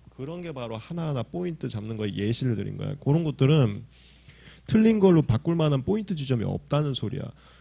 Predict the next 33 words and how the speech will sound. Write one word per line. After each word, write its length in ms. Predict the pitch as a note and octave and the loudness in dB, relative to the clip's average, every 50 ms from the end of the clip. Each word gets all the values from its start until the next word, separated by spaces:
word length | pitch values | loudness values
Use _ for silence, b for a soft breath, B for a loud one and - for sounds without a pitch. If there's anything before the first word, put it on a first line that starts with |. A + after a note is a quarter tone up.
| B B | B B
그러면 600 | - D3 D3 E3+ E3 E3 E3+ D3+ B2+ A2+ C#3+ A#2+ - | 0 2 2 4 4 2 2 0 0 -2 -4 -8 -6
그거하고 360 | - - C#3+ C#3+ E3+ E3+ D#3+ | -2 0 2 2 4 2 2
비슷한 360 | D3 - - B2 - - E3 | 0 0 -2 0 2 2 2
문장 300 | C#3+ B2 A#2+ A#2+ C3+ C3 | 4 2 2 2 0 0
나오죠. 200 | B2 A2+ G#2 G2+ | 0 -2 -2 -2
내 120 | G#2 A2+ B2+ | -2 -2 -2
익숙해지라 500 | C3 C#3+ - - - F#3 D#3 D3 B2 A#2+ | -2 -2 -2 -2 -2 -2 0 0 0 -2
했잖아. 440 | A2 G2 - G2+ G2+ G2 G2+ G2+ - B B B B | -2 -2 -4 -6 -8 -6 -8 -10 -12 B B B B
그 140 | - - | -4 -2
문장 360 | D3 F3 F#3 F3+ E3+ F3+ E3+ D3 | 0 0 0 0 -2 -2 -4 -2
나오면 260 | B2 A#2 A#2 A2+ G2+ | -2 -2 -2 -4 -4
영점일 440 | G2 G#2 B2 B2+ - F#3+ G3+ G3 F3+ | -4 -6 -6 -6 -4 -4 -4 -4 -4
초 100 | - D#3+ | -2 -2
만에 160 | C#3+ B2 A2 | -2 -2 -4
읽으라는 280 | G#2 F#2+ G2+ G2+ G2+ F#2+ | -6 -6 -8 -8 -10 -10
소리야. 280 | - - G2 G2 F#2+ | -12 -12 -12 -10 -10
어차피 460 | F2+ - G2+ B2 B2+ - F3+ D#3+ - C#3+ | -10 -8 -8 -6 -6 -4 -6 -4 -4 -6
맞는 300 | A2+ F#2+ G2+ A2 A2+ A2 | -6 -6 -6 -6 -8 -8
지문일 300 | G2 G#2+ G#2 G2+ F#2+ F2 | -8 -10 -10 -10 -12 -12
테니까. 460 | - - G2+ G2 G2 - G#2 G#2 G2+ - - _ _ _ B B B B B B | -12 -12 -12 -12 -12 -12 -12 -12 -12 -14 -16 _ _ _ B B B B B B
그래서 280 | - C#3+ D3+ D3 - D3+ | -4 0 0 0 0 -2
내가 380 | C3 A#2+ A#2 A#2 C3 A#2 G#2 F#2+ - - - B B B B B | -2 -2 -2 -2 -2 -2 -2 -4 -6 -10 -14 B B B B B
이 220 | B B2 D3+ F3 F3+ | B 2 2 4 2
문장 460 | C#3+ A2 A2+ A#2 A#2+ C#3 C#3 C3+ C3+ | 2 0 -2 -2 0 0 0 0 0
가운데, 400 | B2 A#2+ A2+ A2 G#2+ G2 G2+ G2 | -2 -4 -4 -4 -4 -4 -4 -4
이 360 | F#2 F#2+ A#2+ D3 E3 E3 C#3 | -2 -2 -2 -2 0 0 -2
내용 320 | - G#2 G#2 A2 B2+ C3+ B2+ | 0 0 0 0 -2 -2 -4
가운데 380 | C3 C3 B2 A#2+ G#2+ A#2 A2+ A2 | -4 -4 -4 -4 -6 -6 -8 -8
포인트가 520 | - - F#3 G3 G3 F#3 - F3 D#3 A2+ | -6 -6 -6 -6 -6 -6 -4 -4 -4 -4
여기입니다를 680 | F2+ F#2 F#2 G#2+ A2 C#3+ D#3+ D#3+ D3+ B2+ C3 A#2 A#2 A2 | -4 -4 -6 -6 -6 -6 -6 -6 -6 -4 -6 -6 -8 -8
내가 160 | G2+ F#2+ F#2 F#2 | -10 -10 -10 -10
다 120 | - G#2 | -10 -10
잡아드릴게. 760 | - - - C#3 C#3+ B2+ G#2+ G2+ G2+ - - - G2+ G2 | -10 -10 -10 -8 -8 -8 -8 -8 -10 -12 -12 -12 -12 -12